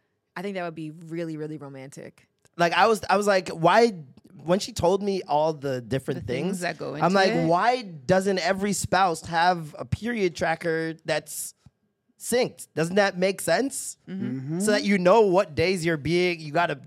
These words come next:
Speaker 2: chill out a little bit, what days you can fully be yourself or whatever, what days you need to do different things. I feel like it just makes sense.
Speaker 4: I would act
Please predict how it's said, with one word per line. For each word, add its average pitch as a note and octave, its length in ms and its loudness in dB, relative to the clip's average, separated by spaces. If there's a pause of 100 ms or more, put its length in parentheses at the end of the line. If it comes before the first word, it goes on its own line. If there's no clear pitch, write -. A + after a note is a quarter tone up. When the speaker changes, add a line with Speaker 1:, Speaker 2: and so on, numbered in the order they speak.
(480)
Speaker 2:
chill F#3 280 2
out F#3+ 180 4
a F#3+ 40 2
little F#3+ 220 2
bit, F#3 240 0
what E3 200 2
days E3+ 280 0
you F3 80 0
can D3 460 -4 (840)
fully F#3 320 2
be E3 120 -2
yourself E3+ 580 0
or D#3 80 2
whatever, E3 400 0
what D#3+ 160 -4
days E3 220 -4
you D#3 60 -8
need D#3+ 120 -6
to C#3 80 -6
do D3+ 340 -4
different D3 380 -6
things. F3+ 140 -12 (480)
I F#3 100 4
feel C4+ 180 4
like A#3+ 140 4
it G3+ 60 2
just F#3 220 4
makes F#3+ 200 0
sense. - 460 -4 (120)
Speaker 4:
I D#3+ 120 4
would G#3 160 2
act D#3 260 0